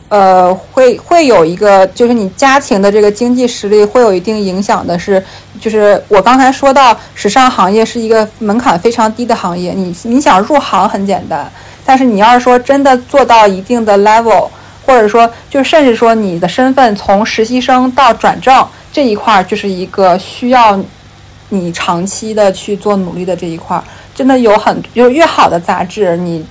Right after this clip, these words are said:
去转正做他的实习，那个从实习生身份转正到这个编辑身份越难。有，有的真的我听说过，可能有的那种熬了五年，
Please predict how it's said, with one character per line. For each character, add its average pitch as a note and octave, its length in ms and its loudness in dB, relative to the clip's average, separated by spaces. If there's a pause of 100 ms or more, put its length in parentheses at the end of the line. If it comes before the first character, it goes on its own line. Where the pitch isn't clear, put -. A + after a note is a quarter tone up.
(160)
去 G#3 200 -10 (140)
转 F#3 240 0
正 G#3+ 240 -2
做 G#3 100 -2
他 G#3 140 0
的 G3+ 120 0
实 G3 200 -8
习， F#3+ 240 -10 (280)
那 F#3+ 100 -10
个 G3 120 -2
从 G3+ 220 -6
实 G#3+ 100 -10
习 G#3+ 120 -8
生 G#3+ 180 -6
身 G#3 160 -4
份 G3 220 -2
转 E3+ 180 -4
正 G3 220 -4
到 F3+ 200 0
这 F3 140 -10
个 F3 140 -4
编 G3+ 260 -6
辑 F#3 80 -8
身 F#3+ 160 -10
份 F#3 160 -6
越 G#3 120 -6
难。 F3 300 -8 (340)
有， G#3+ 120 -4
有 F#3+ 180 0
的 F#3+ 120 0
真 A#3+ 120 -2
的 A#3+ 140 2
我 F#3+ 100 2
听 G#3+ 160 -8
说 A3 120 -4
过， G#3+ 100 -2
可 F#3+ 160 -6
能 F3+ 140 -4
有 F#3 100 -4
的 E3+ 80 -4
那 F#3+ 80 -4
种 F#3 80 -4
熬 F3+ 220 0
了 G3+ 80 2
五 E3+ 300 -6
年， E3 380 -6